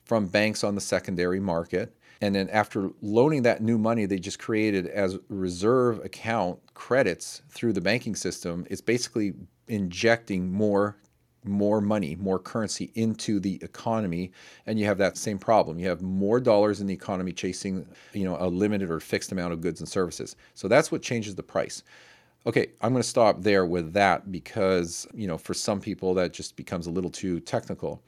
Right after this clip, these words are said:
All you need to know is inflation is when the purchasing power of a currency decreases over time. Now, if you were to look at a chart since the early nineteen sixties, you see it, you know, kind of gyrate up and down. The late seventies, early eighties, inflation, you know, went up to beyond fourteen percent.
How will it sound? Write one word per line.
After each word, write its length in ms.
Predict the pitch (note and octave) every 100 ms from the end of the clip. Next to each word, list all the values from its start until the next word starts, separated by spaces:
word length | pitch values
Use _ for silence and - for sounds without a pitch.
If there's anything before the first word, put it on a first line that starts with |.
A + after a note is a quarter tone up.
| _ -
All 180 | C3+
you 120 | D3+ C#3+
need 160 | C3
to 100 | C3
know 420 | A#2+ A2 G#2 G2+ -
is 380 | G#2 G2 F2+ D#2+
inflation 600 | F#2 B2+ C3+ - C3 A#2+
is 140 | G2
when 140 | G#2 F#2
the 60 |
purchasing 420 | - G#2 - G#2
power 380 | F#2 G2 F#2 F2+
of 140 | F2 G2+
a 60 |
currency 380 | - F2+ F2 F2+
decreases 560 | E2 - D#2 - D#2 -
over 240 | E2+ D#2+
time. 340 | D#2 B2+ G#2 - _ _
Now, 220 | A2+ A2
if 160 | G2 -
you 100 | A#2
were 120 | D#3+
to 60 | D#3
look 260 | B2+ B2
at 200 | - A2+
a 60 | G2+
chart 540 | - - C#3 G2+ D2+
since 320 | - G2+ F#2+ -
the 320 | G2 F#2 C#2
early 260 | G#2 G#2
nineteen 380 | G2 G2+ G2 F#2+
sixties, 420 | - B2+ - F#2+
you 80 | A2
see 300 | G#2+ - A2
it, 160 | F#2+ -
you 100 | G#2
know, 160 | F#2
kind 220 | F2+ A2+ F2
of 80 |
gyrate 560 | E2+ G2 F#2+ G2+ F#2 E2+
up 160 | F2+ F2
and 80 |
down. 320 | E2+ F#2 F#2 F2+
The 120 | -
late 260 | G2 G2 -
seventies, 340 | G#2 F#2 F2+
early 280 | F2 F2 D2+
eighties, 360 | F#2+ F2+ F2+ - - - -
inflation, 640 | G2+ F#2 - F#2+ - F#2+ F2
you 80 | F2+
know, 100 | E2+
went 240 | F#2 F#2
up 260 | F2+ F2 -
to 340 | - E2+ E2+
beyond 380 | E2 F#2+ G2+ G2
fourteen 420 | - F#2+ - F#2
percent. 420 | F2 E2 G2+ F#2